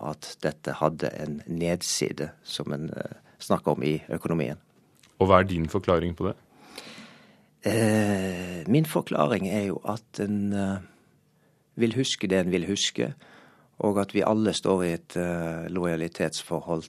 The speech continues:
Speaker 1: til noen, om det var egen familie, eh, eller avhengighetsforhold til folk som gir oss jobb. Eh, og dermed så husker vi, vi husker forskjellig. Du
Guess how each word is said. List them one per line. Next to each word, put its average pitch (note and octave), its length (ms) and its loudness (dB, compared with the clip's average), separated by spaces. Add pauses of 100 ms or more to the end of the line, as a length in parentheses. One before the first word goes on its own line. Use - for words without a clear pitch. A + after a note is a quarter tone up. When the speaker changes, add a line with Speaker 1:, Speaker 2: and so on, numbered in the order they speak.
Speaker 1:
til D#2+ 240 -2
noen, - 460 -4 (420)
om F#2+ 180 -2
det F2+ 120 2
var F2 180 2
egen E2+ 200 -2
familie, D#2+ 600 -4
eh, F2 640 -6
eller F2 140 0
avhengighetsforhold E2+ 1200 0
til D#2+ 280 -2 (680)
folk E2 320 -4
som E2+ 360 -2
gir E2+ 320 0
oss E2 180 0
jobb. A#2 320 2 (1040)
Eh, F2+ 960 -2
og G#2+ 280 -2
dermed G#2+ 440 2
så G#2 240 0
husker G#2 500 4
vi, G2 320 2 (880)
vi C3+ 120 4
husker C#3+ 260 2
forskjellig. G2 580 4
Du B2 180 0